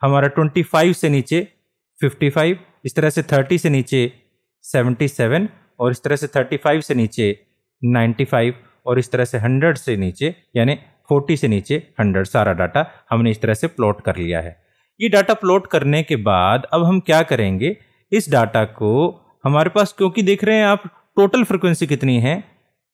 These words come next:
टेन, हंड्रेड है, हंड्रेड को हम फाइंड करेंगे N by टू, जो कि हंड्रेड का हमने टू से डिवाइड किया, फिफ्टियथ आइटम आती है। अब देखिए फिफ्टी कहाँ पर है, फिफ्टी हमारा यहाँ पर है,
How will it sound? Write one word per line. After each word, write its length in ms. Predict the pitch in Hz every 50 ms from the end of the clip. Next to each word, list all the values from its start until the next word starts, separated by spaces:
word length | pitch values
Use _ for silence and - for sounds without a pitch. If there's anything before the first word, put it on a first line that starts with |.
| _ _ _ _ _
टेन, 220 | 160 143 131 123 107
हंड्रेड 400 | 110 139 143 143 135 117 95 90
है, 120 | 82 - - - - - - _ _ _
हंड्रेड 400 | - 160 165 175 190 214 233 226 220 - _ _
को 440 | - 165 160 165 180 185 - - - -
हम 180 | 113 156 165 170
फाइंड 340 | - - 165 175 196 202
करेंगे 400 | 185 185 160 151 156 170 180 175 - 147
N 140 | 151 151 147 143
by 140 | 143 147 135 -
टू, 180 | 120 98 85 - _ _ -
जो 160 | 120 139 147
कि 120 | 139 170 160
हंड्रेड 400 | 135 127 127 127 131 156 165 156 - - - - - _ _ -
का 140 | 151 135 131
हमने 260 | 131 131 131 143 147
टू 160 | 143 - 147
से 120 | 135 156
डिवाइड 280 | 143 139 139 131 135 131
किया, 120 | - 165 151
फिफ्टियथ 500 | - - 147 - _ - 160 156 151 -
आइटम 280 | 113 104 92 107 95
आती 200 | 90 82 - -
है। 60 | 135 147
अब 60 | 160
देखिए 220 | 175 185 - 208
फिफ्टी 320 | - - 196 - _ 247 220
कहाँ 260 | - 185 147 147 139
पर 160 | - 127 107
है, 100 | 82 80 - _ _ _ _ _ _
फिफ्टी 280 | 180 165 - - 202 190
हमारा 300 | 160 147 131 127 139 156
यहाँ 300 | 139 123 117 113 113 113
पर 180 | 110 147 135
है, 200 | 117 127 143 175